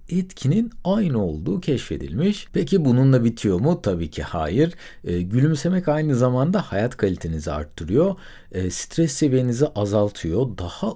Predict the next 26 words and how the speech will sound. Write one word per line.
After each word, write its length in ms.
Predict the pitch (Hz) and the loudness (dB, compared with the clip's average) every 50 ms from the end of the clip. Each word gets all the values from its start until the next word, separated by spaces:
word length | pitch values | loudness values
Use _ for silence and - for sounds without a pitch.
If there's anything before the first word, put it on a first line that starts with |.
| - | -4
uzun 440 | - 131 113 98 101 131 180 208 196 | -2 -2 -2 0 2 2 2 2 2
ve 100 | 139 127 | 0 -2
sağlıklı 720 | 120 - - 92 92 101 107 113 131 131 135 - 175 143 127 | -4 -6 -6 -4 -2 -2 -2 -2 -2 -4 -4 -4 -4 -2 0
bir 140 | 147 151 | -2 -2
yaşam 500 | 135 104 95 82 80 - - 131 135 131 | 0 -2 -2 -2 -2 -2 -2 -2 0 0
yaşamanıza 680 | 110 95 90 - - 90 80 78 78 78 78 90 - 95 - - | 0 -2 -2 -4 -6 -6 -6 -6 -6 -6 -8 -6 -6 -8 -8 -6
olanak 480 | 98 90 85 87 90 92 90 87 - - | -6 -6 -4 -2 -2 -2 -2 -4 -6 -10
tanıyor. 420 | 80 71 67 80 120 156 170 160 - - - - - - - - - - | -10 -10 -6 -4 -2 -2 -2 -2 -4 -10 -18 -20 -20 -20 -20 -20 -4 -2
Daha 260 | 107 127 143 175 185 175 | 0 2 2 2 0 0
sık 420 | - - - 190 190 - - - - | 0 -2 -2 -2 -4 -4 -10 -14 -12
gülümseyen 680 | 95 95 101 104 120 131 131 135 - 147 147 165 180 | -6 -4 -2 0 2 0 0 0 0 0 0 0 0
çiftlerin 680 | 180 - - 113 - - - 85 82 78 76 69 90 123 | 0 0 -2 -4 -4 -4 -4 -4 -4 -4 -4 -4 -4 -2
de 140 | 185 233 226 | -2 -2 -2
ilişkilerinin 1040 | 226 - 120 117 123 139 135 - - - 143 131 110 95 90 110 147 175 170 131 98 | -4 -4 -4 -4 -2 -4 -4 -6 -8 -6 -2 0 2 2 2 0 0 0 -2 -2 -4
daha 240 | 80 - - 185 | -6 -6 -6 -6
uzun 500 | 208 - - 113 92 92 135 190 214 196 | -4 -4 -4 -2 0 0 2 2 2 0
ve 60 | 151 135 | 0 -2
sağlıklı 560 | 139 - - 85 92 92 95 101 - - 107 | -4 -4 -4 -4 -2 -2 -4 -4 -4 -4 -4
olduğu 280 | 87 69 - 76 73 | -4 -4 -6 -10 -14
keşfedilmiş 800 | - - - - - - 76 76 80 82 98 151 190 208 - - - - | -14 -14 -14 -14 -12 -10 -8 -6 -6 -4 -2 0 0 -2 -2 -6 -12 -10
ve 360 | 104 104 135 185 220 233 226 - - 113 | 2 4 6 6 6 2 -2 -4 -6 -6
gülümseyen 680 | 107 104 110 135 160 180 175 165 - 220 240 247 240 214 | -4 0 0 2 2 2 2 2 0 0 -2 0 -2 -2
çalışanların 960 | - - 185 175 170 165 - - 165 165 165 160 165 156 160 139 95 - - - - | -2 -2 0 0 2 0 0 0 -2 0 2 2 2 4 4 2 2 0 -4 -12 -2
promosyon 680 | - 135 143 151 156 160 160 147 - - 196 208 208 - - | 2 2 4 4 4 0 -2 -2 -4 -2 -2 -2 -2 2 2
alıp 340 | 135 135 131 - - - | 4 4 4 2 0 -4
yükselme 580 | 98 95 92 - - 135 131 127 139 160 185 220 | -6 -6 -6 -6 -6 -4 -4 -2 0 0 0 0